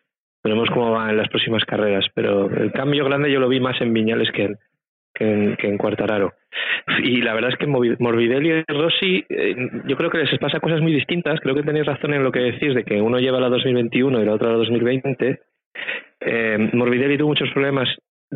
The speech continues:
ya antes de la primera carrera, eh, con, eh, un motor, con, bueno, no se llegó a romper el motor, pero tuvo problemas.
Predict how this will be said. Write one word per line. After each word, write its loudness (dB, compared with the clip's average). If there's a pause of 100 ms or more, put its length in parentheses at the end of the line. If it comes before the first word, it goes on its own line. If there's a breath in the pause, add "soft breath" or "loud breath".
ya 0
antes -2
de 0
la 2
primera 0
carrera, 0
eh, 0
con, 2
eh, 2
un 2
motor, 0
con, 0
bueno, 2
no 2
se 0
llegó 4
a 0
romper 0
el 2
motor, 0
pero 0
tuvo 2
problemas. 2